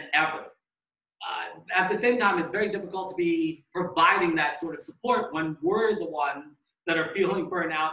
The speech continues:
as well. Uh, wherever you are in the H R world, uh, your job got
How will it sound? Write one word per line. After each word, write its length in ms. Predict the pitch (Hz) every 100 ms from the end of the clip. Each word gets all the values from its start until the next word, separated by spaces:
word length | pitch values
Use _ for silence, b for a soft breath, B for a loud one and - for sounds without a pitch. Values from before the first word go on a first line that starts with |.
| 147
as 160 | 143 143
well. 520 | 165 247 - - - - _ _ -
Uh, 400 | 143 143 190 160 - 156
wherever 400 | 180 180 220 214
you 220 | 170 160
are 320 | 156 151 147 -
in 100 | 156
the 160 | 160 165
H 160 | -
R 220 | 156 151
world, 520 | 147 202 165 151 - - _ _ _ _ -
uh, 60 | -
your 160 | 165 185
job 380 | 180 170 165
got 240 | 160 143